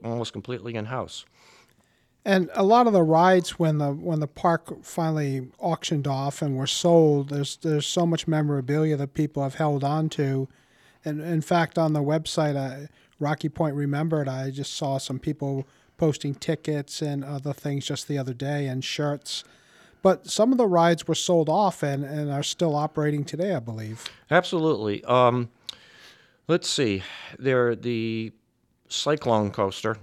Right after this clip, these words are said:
Speaker 1: was relocated to, um, someplace in Canada. I can't remember it off the top of my head. The, uh, Corkscrew Coaster went to a park in Seattle. Um,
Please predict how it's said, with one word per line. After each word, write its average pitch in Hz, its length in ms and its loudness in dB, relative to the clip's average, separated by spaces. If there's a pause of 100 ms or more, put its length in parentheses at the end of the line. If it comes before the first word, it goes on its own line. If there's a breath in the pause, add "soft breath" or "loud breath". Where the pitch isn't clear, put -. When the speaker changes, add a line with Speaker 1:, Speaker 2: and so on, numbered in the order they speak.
(120)
Speaker 1:
was 101 160 -6
relocated 95 720 -2 (180)
to, 92 680 -8
um, 90 380 -6 (320 soft breath)
someplace 143 600 -8
in 113 80 -6
Canada. 104 460 -2
I 92 60 -2
can't 135 180 -6
remember 104 340 -2
it 95 100 -16 (200)
off 101 140 -10
the - 40 -20
top 98 220 -4
of - 40 -12
my 95 160 -6
head. 95 240 -8 (560 soft breath)
The, 104 680 -4
uh, 95 360 2 (640)
Corkscrew 131 420 2
Coaster 123 400 -2
went 110 180 -2
to 107 100 -8
a 98 60 -4
park 107 340 -2
in 98 80 -8
Seattle. 92 560 -4 (800 soft breath)
Um, 98 500 -2